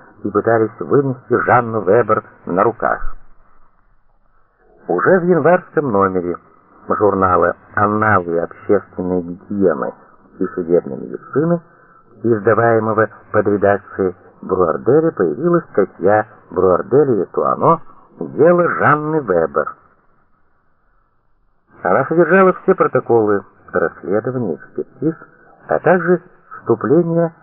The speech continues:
авторов, которое кончалось словами: «Открытое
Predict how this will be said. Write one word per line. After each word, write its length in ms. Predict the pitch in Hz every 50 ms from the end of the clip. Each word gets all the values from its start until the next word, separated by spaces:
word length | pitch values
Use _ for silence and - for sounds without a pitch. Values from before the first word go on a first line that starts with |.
| - -
авторов, 600 | 87 92 95 92 - - - - 87 82 80 - - - - - _ _ _ _ _ _ _ _ _ _ -
которое 340 | - - - - 165 185 185
кончалось 520 | 175 - 131 107 - - 131 139 139 139 - -
словами: 480 | - 92 78 67 64 62 57 57 50 - _ _ _ _ _ _ _ _ _ _ _ _ - -
«Открытое 580 | - 85 87 - - - 113 123 120 120 113 110